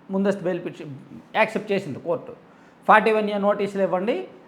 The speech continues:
ఆయన చెప్పే రిప్లైని బట్టి అరెస్ట్ చేయండి, అప్పటి వరకు కఠిన చర్యలు తీసుకోవద్దు అని చెప్పింది. So, actually కొడాలి నాని గారికి భయం పరిచయం అయిందా లేదా,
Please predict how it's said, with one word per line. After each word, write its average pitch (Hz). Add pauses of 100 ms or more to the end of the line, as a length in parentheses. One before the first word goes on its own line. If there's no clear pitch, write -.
ఆయన 196
చెప్పే 202
రిప్లైని 202
బట్టి 196
అరెస్ట్ 175
చేయండి, 185
అప్పటి 208
వరకు 202
కఠిన 180
చర్యలు 175
తీసుకోవద్దు 156
అని 180
చెప్పింది. - (1300)
So, 220
actually 254
కొడాలి 226
నాని 233
గారికి 185
భయం 165
పరిచయం 185
అయిందా 156
లేదా, 127